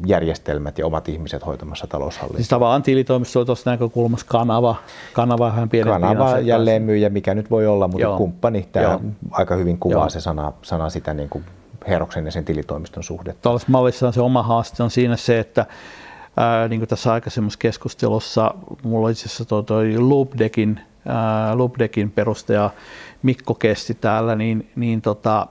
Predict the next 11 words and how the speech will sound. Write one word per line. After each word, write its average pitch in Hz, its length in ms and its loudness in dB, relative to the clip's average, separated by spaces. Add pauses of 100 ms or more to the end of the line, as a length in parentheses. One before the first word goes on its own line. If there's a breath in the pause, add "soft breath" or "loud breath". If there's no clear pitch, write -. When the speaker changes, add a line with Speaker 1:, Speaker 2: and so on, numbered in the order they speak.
(140)
Speaker 2:
he 127 80 6
oli 120 200 2
tehnyt 107 280 0
sen 113 260 -2
valinnan, 110 580 2
että - 300 -4
he 113 80 0
ohitti 110 480 0
kanavan 107 460 0
kokonaan. 113 720 2
Speaker 1:
Joo. 78 180 0